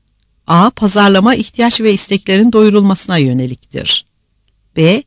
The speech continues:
Pazarlama faaliyetleri yönetim açısından bir süreç olarak değerlendirilmektedir. Yani pazarlama uygulamaları planlanır, uygulanır ve denetlenir.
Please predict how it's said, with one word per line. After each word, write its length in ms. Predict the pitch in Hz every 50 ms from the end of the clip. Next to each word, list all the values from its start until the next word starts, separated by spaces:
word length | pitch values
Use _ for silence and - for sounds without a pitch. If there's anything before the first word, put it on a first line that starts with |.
| _ _ _ _ _ _ _ _
Pazarlama 520 | - 175 147 165 160 156 160 160 190 240
faaliyetleri 880 | 262 - 269 254 233 214 208 165 143 - - - 139 135 160 226 233 214
yönetim 340 | 180 175 180 - - 254 254
açısından 600 | 247 - - - - 285 139 147 185 226 240 202
bir 100 | 202 196
süreç 360 | - - 202 214 220 - -
olarak 380 | 214 214 214 202 147 139 _
değerlendirilmektedir. 1200 | - 135 135 135 135 135 135 131 127 139 135 135 135 139 131 - - - 127 120 - 123 117 - - - _ _ _ _ _ _ _ _ -
Yani 300 | - 190 185 175 160 143
pazarlama 520 | - - 165 143 156 165 165 165 170 202 254
uygulamaları 680 | 254 240 220 - 170 147 139 135 135 135 131 131 127 139
planlanır, 680 | _ - 180 170 156 143 139 131 131 135 165 226 262 -
uygulanır 640 | - - 190 170 160 185 180 190 214 233 240 226 202
ve 180 | 220 226 214
denetlenir. 800 | - 165 139 131 120 - - - 135 131 123 107 104 - - -